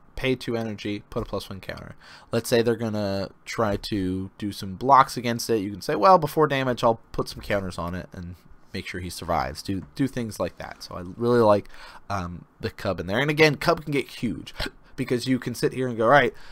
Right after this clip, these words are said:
here's my Siphoner. They're gonna kill it off. I've got a bunch of energy off it. I got off a bunch of energy from a tune. I've got energy, um, from my Aether Hub, and now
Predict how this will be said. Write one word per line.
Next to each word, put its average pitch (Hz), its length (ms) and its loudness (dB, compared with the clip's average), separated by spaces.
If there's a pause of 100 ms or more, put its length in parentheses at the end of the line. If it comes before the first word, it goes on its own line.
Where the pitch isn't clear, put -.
here's 160 200 4
my 160 80 6
Siphoner. 135 520 4
They're 127 220 6
gonna 131 160 -2
kill 131 220 2
it 120 80 6
off. 113 200 6
I've 113 120 -8
got 110 100 4
a 104 60 -2
bunch 107 200 -4
of 117 60 -6
energy 139 340 0
off 127 240 4
it. 123 140 2
I 90 80 -2
got 92 180 -2
off 87 220 -6 (220)
a - 20 -16
bunch 101 240 -6
of - 60 -8
energy 110 300 -2
from 92 180 -10
a - 20 -10
tune. 151 420 0
I've 110 120 -4
got - 200 -4
energy, 95 460 -10 (400)
um, 90 380 -8 (100)
from 90 220 -10
my 85 180 -8
Aether 170 300 2
Hub, 143 320 6
and 110 100 -6
now 127 240 2